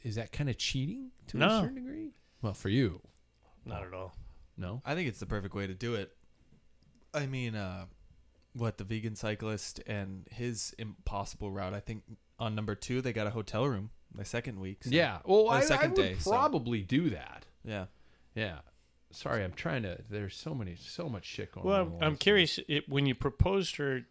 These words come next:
Speaker 2: to this deal, like, you can drive the R V ahead.
Speaker 1: Yeah.
Speaker 2: Did you request, like, a foot massage or something
Speaker 1: <laughs>
Speaker 2: afterwards also?
Speaker 3: Yeah.
Speaker 2: Because
Speaker 1: I
Speaker 2: that would not really help your case.
Speaker 1: All I honestly was,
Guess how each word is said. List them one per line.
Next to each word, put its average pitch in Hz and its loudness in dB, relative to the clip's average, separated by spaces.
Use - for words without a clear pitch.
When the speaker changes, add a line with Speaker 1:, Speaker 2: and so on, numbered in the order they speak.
Speaker 2:
to 135 -2
this 123 -4
deal, 127 0
like, 123 -2
you 139 -2
can 113 -8
drive 120 2
the 120 0
R 120 2
V 120 -2
ahead. 113 -2
Speaker 1:
Yeah. 151 6
Speaker 2:
Did 127 -6
you 127 -2
request, 135 0
like, 127 -2
a 127 -4
foot - 0
massage 139 0
or 156 8
something 151 6
Speaker 1:
<laughs> - -
Speaker 2:
afterwards 147 6
also? 147 4
Speaker 3:
Yeah. 113 4
Speaker 2:
Because 175 6
Speaker 1:
I 196 12
Speaker 2:
that 208 2
would 175 4
not 190 0
really 165 2
help 156 -4
your 123 -4
case. - -6
Speaker 1:
All 226 -2
I 277 6
honestly 165 2
was, 110 2